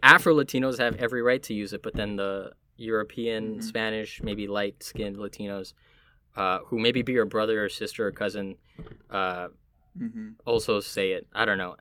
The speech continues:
Speaker 1: It, it,
Speaker 2: I
Speaker 1: it's
Speaker 2: think of,
Speaker 1: interesting.
Speaker 2: um, I think of Latin History for Morons. Have you seen that?
Speaker 1: Is that with, um,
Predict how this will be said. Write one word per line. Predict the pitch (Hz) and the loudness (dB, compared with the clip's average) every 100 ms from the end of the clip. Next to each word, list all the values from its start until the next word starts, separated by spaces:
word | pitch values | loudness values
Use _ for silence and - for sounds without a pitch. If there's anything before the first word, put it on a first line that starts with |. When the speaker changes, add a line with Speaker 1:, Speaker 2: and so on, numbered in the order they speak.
| - | -10
Speaker 1:
It, | 117 - _ | -8 -8 _
it, | - 123 | -10 -4
Speaker 2:
I | 131 135 | -4 -2
Speaker 1:
it's | 127 190 | -2 0
Speaker 2:
think | |
of, | |
Speaker 1:
interesting. | 180 156 151 139 | 0 0 0 0
Speaker 2:
um, | 131 123 - _ _ _ _ _ | -2 -6 -12 _ _ _ _ _
I | - | -10
think | 143 185 | -6 -6
of | 180 | -6
Latin | 127 123 123 123 | 0 0 0 -6
History | 131 - 127 | -8 -8 -8
for | - 113 | -6 -6
Morons. | 110 113 110 - - - - _ _ _ | -4 -6 -6 -10 -14 -14 -16 _ _ _
Have | 135 131 | -6 -6
you | |
seen | 135 139 | -6 -8
that? | 143 147 - _ _ _ _ _ _ _ _ _ _ _ - | -6 -8 -12 _ _ _ _ _ _ _ _ _ _ _ -4
Speaker 1:
Is | 123 | 2
that | 127 135 | 6 6
with, | 139 - | 6 4
um, | 123 120 113 110 | 4 2 -2 -6